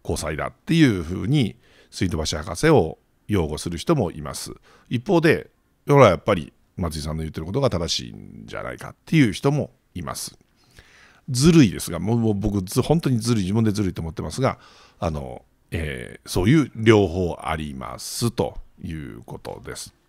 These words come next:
で、まあ、それよりも気になったのが、えー、<clears throat> まあ、あの、新聞は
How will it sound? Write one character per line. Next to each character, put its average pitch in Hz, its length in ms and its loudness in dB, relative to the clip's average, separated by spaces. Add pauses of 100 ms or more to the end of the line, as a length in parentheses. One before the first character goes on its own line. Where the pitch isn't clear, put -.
(1080)
で、 92 400 2
ま 87 180 0
あ、 - 460 -12
そ 185 140 2
れ 202 80 8
よ 180 80 8
り 196 80 6
も 139 200 4 (180)
気 - 100 -6
に 135 100 4
な 98 120 4
っ - 40 -6
た - 120 2
の 90 140 0
が、 107 260 2 (840)
え 101 420 -2
ー、 135 60 -2
<clears throat> 131 240 4
ま 127 260 8
あ、 - 40 -6
あ 113 40 2
の、 104 260 2 (1400)
新 175 180 4
聞 190 120 6
は 180 120 6